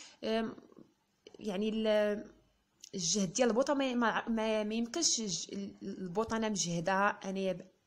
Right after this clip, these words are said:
ما عرفتش كيف نشرح لكم هذه المساله. زعما البوطه مجهده عندي، ولكن عند واحد اخر البوطه مجهده، ما عرفتش الدرجه تاع الحراره كيف غتكون. هذا هو ال-، المعنى اللي بغيت نوصل لكم. يعني علاش كنقول ما بين عشرين حتى نص، نص ساعه، عشرين دقيقه حتى نص ساعه،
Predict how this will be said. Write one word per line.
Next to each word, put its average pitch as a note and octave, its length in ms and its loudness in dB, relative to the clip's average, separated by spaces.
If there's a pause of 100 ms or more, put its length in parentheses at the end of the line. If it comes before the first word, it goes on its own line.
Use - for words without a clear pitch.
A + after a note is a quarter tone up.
ما F3+ 100 -8
عرفتش G#3+ 220 0
كيف - 140 -6
نشرح - 220 2
لكم A#3 240 -2
هذه G#3 100 2
المساله. G#3+ 420 -2 (340)
زعما F#3+ 300 4
البوطه G#3+ 280 2
مجهده F#3+ 420 2
عندي، A3+ 440 2
ولكن B3 400 2
عند G3+ 200 0
واحد A#3 180 -2
اخر A#3 220 0
البوطه A#3 280 0
مجهده، G3+ 380 0
ما F#4 100 2
عرفتش - 220 2
الدرجه A3+ 280 0
تاع G#3+ 120 2
الحراره C4 300 0
كيف D4 240 -4
غتكون. F#3 400 -2
هذا F#3+ 160 0
هو A3 200 0
ال-، B3 500 2 (380)
المعنى G#3 300 0
اللي G#3 120 2
بغيت G#3+ 200 -2
نوصل G#3 340 -4
لكم. G3 280 0 (360)
يعني G#3+ 200 2
علاش B3+ 220 2
كنقول A3+ 340 -2
ما A#3 80 2
بين A3 200 -2
عشرين A3 340 2
حتى A#3 100 -4
نص، A3+ 320 -4 (340)
نص A3+ 200 -2
ساعه، B3 400 2 (280)
عشرين G3+ 280 -2
دقيقه A#3 340 -8
حتى - 200 -8
نص A#3 180 -2
ساعه، B3+ 380 2